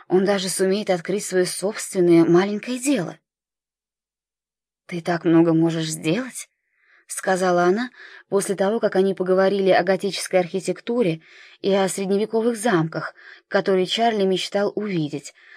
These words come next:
а также о его любви к старым домам, таким, в каком жила Глэдис. «Только не нужно зарывать свой талант в землю. Не нужно ограничивать его стенами конторы. Неважно,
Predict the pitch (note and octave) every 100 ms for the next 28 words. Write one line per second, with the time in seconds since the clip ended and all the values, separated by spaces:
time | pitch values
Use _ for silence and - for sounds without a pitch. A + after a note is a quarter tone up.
0 | - - G3+ G#3 G#3+ G3+ G#3+ G3 - G3
1 | G3+ G#3+ G3+ B3 D4 - A3+ C4 B3 B3+
2 | A3+ E3 D#3 D#3+ _ _ - F#3 - C#4
3 | C#4 - - - G3 G#3 G#3 F#3 F#3 G3
4 | G#3+ F#3+ F#3+ E3+ C#3 - - _ _ _
5 | _ _ _ _ _ _ _ _ _ _
6 | _ _ F#3+ E3+ D#3+ D#3+ E3+ A#3 B3+ G3
7 | E3 D#3 - D3+ D3+ D#3 D#3 D#3+ D#3 D3
8 | D#3 - _ _ _ _ _ F#3+ D4 D#4+
9 | F#3+ F3+ F3+ F#3+ F3+ D#3+ D#3+ D#3 D#3+ D#3
10 | D#3+ D#3+ - - - - G3+ F3+ F3 E3+
11 | A3+ A3+ D#3 D3+ - _ _ _ - -
12 | E3+ D#3+ F3 G3+ F3 D#3+